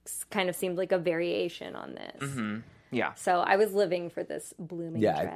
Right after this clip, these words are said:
Speaker 1: dress.
Speaker 3: I, I, I, again, I, I think she just, she, she gets the game. She gets the show.
Speaker 1: Yes.
Speaker 3: She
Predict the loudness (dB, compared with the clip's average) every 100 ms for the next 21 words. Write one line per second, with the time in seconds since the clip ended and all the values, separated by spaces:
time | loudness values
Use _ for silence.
0 | 0 0 2 6 6 4 -4 _ -10 -8
1 | -4 4 10 10 10 6 4 2 2 -2
2 | -2 -2 0 0 0 -2 -2 0 0 0
3 | -6 _ -20 -20 -20 _ -6 0 0 2
4 | 6 6 6 0 -2 -6 _ _ -4 -2
5 | 2 0 0 -2 -6 -10 -6 -2 4 4
6 | 4 -2 -2 4 6 6 4 0 0 2
7 | 4 4